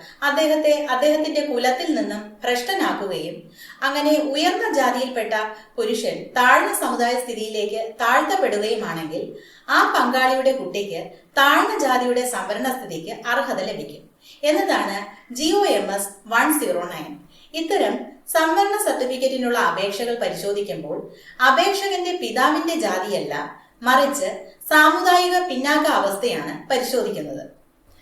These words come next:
അപേക്ഷകന്റെ പിതാവ് സാമൂഹ്യമായി മാതാവിന്റെ ജാതിസ്ഥിതിയിലേക്ക്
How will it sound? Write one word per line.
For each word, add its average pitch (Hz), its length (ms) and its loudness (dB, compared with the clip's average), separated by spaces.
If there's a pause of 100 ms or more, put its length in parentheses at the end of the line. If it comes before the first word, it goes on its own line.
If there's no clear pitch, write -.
(120)
അപേക്ഷകന്റെ 403 760 4
പിതാവ് 220 420 -4 (440)
സാമൂഹ്യമായി 311 760 2 (260)
മാതാവിന്റെ 330 640 2
ജാതിസ്ഥിതിയിലേക്ക് 226 880 -2